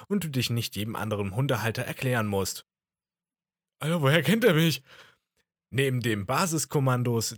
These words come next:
die dein Hund definitiv beherrschen sollte, wird er auch viel Spaß daran haben, Tricks jeglicher Art zu lernen. Zu dir passen folgende Rassen am besten: Golden Retriever, Labrador,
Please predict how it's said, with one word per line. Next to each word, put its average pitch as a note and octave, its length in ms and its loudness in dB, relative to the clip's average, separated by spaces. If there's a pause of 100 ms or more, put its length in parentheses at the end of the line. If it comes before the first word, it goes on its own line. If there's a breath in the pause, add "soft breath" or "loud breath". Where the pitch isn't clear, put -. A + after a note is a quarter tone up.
die G#2+ 80 -6
dein F2+ 240 -4
Hund G2 240 -8
definitiv A2 600 -4
beherrschen D#3+ 400 -2
sollte, C3 480 0
wird A3+ 120 0
er - 120 -2
auch - 100 -4
viel F#3+ 240 -10
Spaß A2+ 380 -2
daran G2+ 280 -2
haben, G2 340 -2
Tricks - 300 -4
jeglicher A2+ 400 -4
Art G#3 200 -2
zu G3+ 80 0
lernen. F#2 340 -2 (1400)
Zu A2+ 120 -8
dir A3 220 0
passen C3+ 420 -2
folgende D#3 420 -2
Rassen E2+ 260 -4
am D#3 120 -6
besten: - 480 -6
Golden F#2 320 -6
Retriever, E3+ 640 -2
Labrador, A#2 720 0